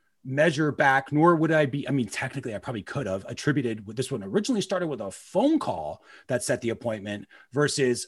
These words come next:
a meeting, a, a face-to-face just drop by that set the appointment versus a direct mail piece that set the appointment. But in the end of the day, does the phone call make them more likely to buy 'cause it started with a phone call or a,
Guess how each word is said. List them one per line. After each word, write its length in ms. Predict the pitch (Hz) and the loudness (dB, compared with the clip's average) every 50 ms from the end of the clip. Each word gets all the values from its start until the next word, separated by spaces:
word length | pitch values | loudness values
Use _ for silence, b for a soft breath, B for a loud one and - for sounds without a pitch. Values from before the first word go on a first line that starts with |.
| _ | _
a 100 | - 110 | -6 -4
meeting, 540 | 110 110 123 190 226 240 196 147 117 113 123 | -2 2 2 4 4 6 6 4 4 2 0
a, 100 | 117 107 | -2 -4
a 120 | 107 - - | -6 -6 -2
face-to-face 480 | - 160 147 - 147 - 147 139 131 | -2 -2 -2 -2 -2 -2 0 0 0
just 260 | - - 117 - - 127 | -2 -4 -6 -6 -4 -2
drop 300 | 147 147 143 151 139 - | 0 2 2 2 2 0
by 260 | 127 110 110 110 113 | 0 0 0 0 -2
that 160 | 110 107 - | -2 -6 -4
set 220 | - 135 117 - | -2 -2 -2 -2
the 80 | - 113 | -2 -6
appointment 440 | 104 - - 131 120 113 110 110 117 | -6 -6 -6 -6 -4 -4 -4 -6 -6
versus 240 | 107 120 - 117 120 | -6 -6 -6 -6 -6
a 60 | 120 | -4
direct 260 | - 127 117 110 - | -2 0 0 0 0
mail 200 | 135 151 175 170 | 0 0 0 0
piece 220 | - - 139 - | -2 -4 -6 -8
that 60 | - 107 | -8 -8
set 200 | - 120 110 - | -8 -8 -6 -6
the 80 | 107 | -8
appointment. 560 | 101 92 - - 202 190 - - 95 92 - - b b b b b b b _ _ _ _ _ _ _ | -10 -6 -2 -2 -2 -2 -2 -6 -12 -14 -16 -20 b b b b b b b _ _ _ _ _ _ _
But 100 | - 147 | -2 0
in 80 | 143 | 0
the 100 | 143 147 | 2 4
end 140 | 165 233 247 | 4 4 4
of 60 | 254 | 4
the 60 | 170 143 | 2 2
day, 500 | 131 196 214 185 135 120 113 113 117 - _ - | 6 8 8 8 6 4 2 -2 -4 -8 _ -10
does 140 | 120 110 | -8 -6
the 80 | - - | -6 -8
phone 320 | - - - 180 185 208 | -8 0 4 6 6 6
call 180 | 208 - 208 202 | 6 6 4 4
make 220 | 185 185 180 175 | 6 4 4 4
them 100 | - 180 | 2 0
more 140 | 170 165 170 | 2 2 2
likely 260 | 170 170 165 - 165 | 2 2 2 2 0
to 60 | 143 143 | 0 0
buy 180 | 147 151 170 | 0 -2 -2
'cause 100 | 170 - | -4 -6
it 60 | 104 | -8
started 240 | 101 - 147 147 143 | -6 -4 -2 -2 -2
with 100 | 127 117 | -4 -6
a 40 | - | -6
phone 180 | - 131 139 143 | -6 -8 -6 -6
call 320 | - 160 170 180 - - - | -6 -6 -4 -6 -6 -8 -8
or 320 | 113 113 113 110 110 110 - | -6 -4 -2 -2 -2 -4 -6
a, 300 | - 110 104 104 104 104 | -8 -8 -8 -8 -8 -10